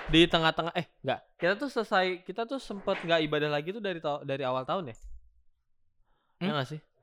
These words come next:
Speaker 2: Iya.
Speaker 1: Di, di awal tahun sampai tengah tahun juga kan kita nggak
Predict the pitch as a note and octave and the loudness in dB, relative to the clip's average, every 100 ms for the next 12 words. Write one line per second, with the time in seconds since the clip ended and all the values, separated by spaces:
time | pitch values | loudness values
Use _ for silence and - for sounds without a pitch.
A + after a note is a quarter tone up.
0 | _ - D#3+ C3 - - - _ _ _ | _ 4 8 8 6 -8 -10 _ _ _
1 | _ _ _ _ _ - A#2 B2 - C3+ | _ _ _ _ _ -18 -12 -12 -8 -6
2 | B2 B2 B2 B2+ D#3+ E3+ C3+ C3+ B2+ B2+ | -4 -2 -4 -4 -4 -6 -8 -8 -6 -6
3 | B2 D#3 E3+ C#3 C3+ E3+ D#3 F3 E3 A#2+ | -4 -4 -4 -4 -6 -8 -8 -8 -6 -6